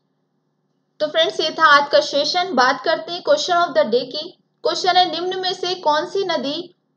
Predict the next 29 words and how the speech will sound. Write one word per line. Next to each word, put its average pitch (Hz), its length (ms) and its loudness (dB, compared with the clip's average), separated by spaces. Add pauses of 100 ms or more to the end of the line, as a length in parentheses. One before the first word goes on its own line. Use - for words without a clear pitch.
(160)
भ्रंश 403 300 -4
घाटी 330 440 0
से 339 160 -6
होकर 294 420 0 (120)
प्रभावित 269 560 -2
होती 269 240 0
है? 294 340 -4 (520)
कौन 285 220 0
सी 359 160 -4
नदी 294 520 -6 (220)
भ्रंश 339 380 -2
घाटी 320 440 0
से 339 200 -4
होकर 302 420 4
प्रभावित 277 520 2
होती 240 240 -2
है? 226 60 -4
ये 262 100 0
वंश 302 340 0
नहीं 330 280 -2
है, 339 180 -2 (220)
भ्रंश 254 380 -2
पढ़ना, 311 340 -2
इसको 302 240 -4
गलती 254 340 -2
से 269 140 -2
misprint 277 420 -4
हो 277 80 -2
गया। 277 160 -2